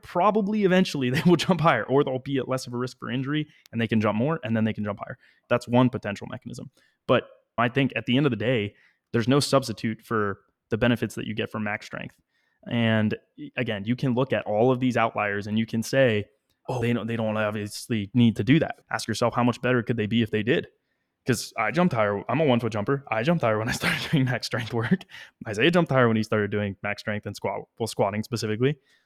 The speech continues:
Uh, Hunter, you're jumping higher and you're squatting <laughs> more. Like, uh, people consistently will improve by not only squatting more weight, but how you squat matters too. It's not even just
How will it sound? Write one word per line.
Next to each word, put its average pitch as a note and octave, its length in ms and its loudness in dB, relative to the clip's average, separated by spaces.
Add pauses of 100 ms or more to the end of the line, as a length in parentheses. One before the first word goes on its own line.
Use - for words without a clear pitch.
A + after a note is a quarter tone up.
Uh, G#2+ 240 -4
Hunter, D#3 260 4
you're A#2+ 160 0
jumping E3 280 2
higher A#2 240 0
and A2+ 100 2
you're C#3 100 -2
squatting A#2 340 -2 (140)
<laughs> - 140 -12
more. A3 100 6 (460)
Like, - 180 -2 (600)
uh, D3+ 120 4
people D#3+ 500 2 (920)
consistently G#2+ 880 -2
will C3 240 0
improve A#2+ 600 0 (640)
by G#2+ 440 0 (100)
not D#3 180 4
only A#3 160 4
squatting E3 420 2
more A#2+ 220 4
weight, B2 340 -2
but A2 100 -4
how D#3 160 2
you C#3+ 100 2
squat A2 300 -2
matters G#2+ 360 -6
too. - 300 -4
It's - 140 -12
not E3 140 6
even D#3+ 160 4
just C3 220 0